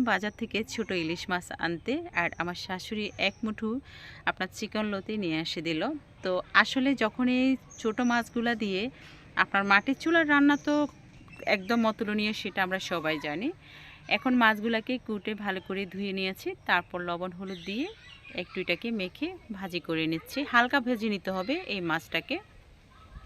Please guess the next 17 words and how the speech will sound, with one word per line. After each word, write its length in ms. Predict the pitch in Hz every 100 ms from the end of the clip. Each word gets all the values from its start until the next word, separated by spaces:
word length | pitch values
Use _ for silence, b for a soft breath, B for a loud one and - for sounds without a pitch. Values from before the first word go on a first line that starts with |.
| - - - - B B B B B - - 214
মাছ 180 | 220 214
ভাজার 240 | 262 269 269 -
তেলটাকে 420 | 226 220 233 247
এখন 180 | 226 226 185
আমি 120 | 190 330 - - - -
দিয়ে 200 | 180 180 165
দিচ্ছি 320 | 175 - - 453 - - - - - - - - -
রান্নার 380 | 180 180 175 180 180
কাজের 240 | 175 170 151
জন্য। 180 | 165 175 339 - - - - - - B B B - -
এই 80 | 247
তেলটা 280 | 254 233 247 240
দিয়ে 120 | 254 240
লতিটা 300 | 208 208 214
রান্না 300 | 190 160 165 160
করলে 300 | 170 165 196 349 - - -
খেতে 220 | 214 185